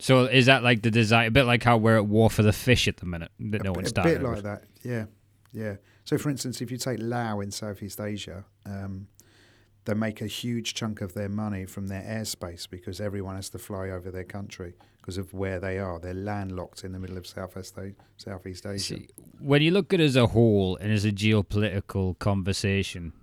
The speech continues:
Speaker 1: it's interesting. But then when you look at the practicalities of that in your own life, like, "Oh my God,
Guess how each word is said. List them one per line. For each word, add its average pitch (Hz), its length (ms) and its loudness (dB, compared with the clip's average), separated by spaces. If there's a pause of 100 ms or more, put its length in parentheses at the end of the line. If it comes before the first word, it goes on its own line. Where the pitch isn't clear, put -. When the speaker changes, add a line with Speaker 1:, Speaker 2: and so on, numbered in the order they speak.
Speaker 1:
it's 110 180 0
interesting. 90 720 0
But 107 80 -2
then 139 160 4
when 139 100 2
you 127 100 6
look 139 180 4
at 113 180 2
the 104 240 2
practicalities 120 1160 6
of 101 200 4
that 95 200 8
in 95 60 4
your 95 200 6
own 92 180 8
life, 92 440 4
like, 87 260 -2 (500)
"Oh 135 140 10
my 127 160 12
God, 113 380 6